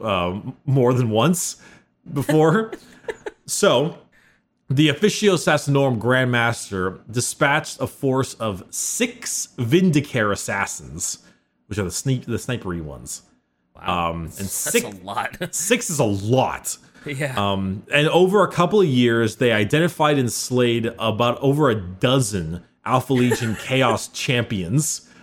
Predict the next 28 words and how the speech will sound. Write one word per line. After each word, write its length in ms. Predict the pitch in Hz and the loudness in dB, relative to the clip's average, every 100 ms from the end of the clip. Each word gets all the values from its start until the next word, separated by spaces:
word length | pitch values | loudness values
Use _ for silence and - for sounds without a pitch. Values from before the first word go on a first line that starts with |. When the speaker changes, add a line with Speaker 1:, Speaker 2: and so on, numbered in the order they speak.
| _ _ - | _ _ -8
Speaker 1:
bearing 560 | 107 160 151 156 151 | 0 2 4 4 6
the 120 | 143 135 | 6 6
name 340 | 131 120 120 | 4 4 2
Alfarius 960 | 127 - 165 143 101 101 117 110 - - _ _ _ _ - - - - - | 2 4 4 4 2 0 0 -2 -6 -10 _ _ _ _ -20 -16 -18 -16 -4
upon 420 | 120 - 147 143 127 | -2 2 2 4 4
the, 160 | 120 | 2
the 120 | 110 | 2
scrolls 640 | 113 - - 143 131 135 120 | -2 -4 0 4 4 4 2
of 100 | 104 | 0
their 100 | 101 | 0
battle 440 | 87 - 107 107 92 | -2 -4 -2 -2 -4
plate. 500 | - 95 85 - - _ _ _ - - - | -6 -8 -8 -10 -12 _ _ _ -20 -20 -20
Speaker 2:
Damn. 440 | 90 92 104 90 95 120 | -14 -10 -10 -10 -6 2
Speaker 1:
But 280 | 151 151 339 - 370 - | 4 4 -4 -8 -16 -16
Speaker 2:
<laughs> 120 | _ | _
Speaker 1:
then 300 | 156 160 165 | 0 4 4
the 80 | 160 | 4
reports 520 | 160 147 - 151 143 | 2 2 2 2 2
of 180 | 143 101 | -4 -2
raids 520 | 113 139 123 113 135 139 | 2 2 2 0 0 0
in 100 | 123 | -2
the 80 | |
sector 520 | 110 160 139 - 123 123 | -2 -2 -2 0 0 2
only 200 | 131 139 | 4 4
seemed 360 | - 123 127 | 2 0 0
to 100 | - 123 | 2 2
inten-, 460 | 123 123 185 180 | 2 2 2 2
intensify. 920 | 131 117 - 208 - - 92 80 107 | 2 2 2 2 2 -2 -2 0 0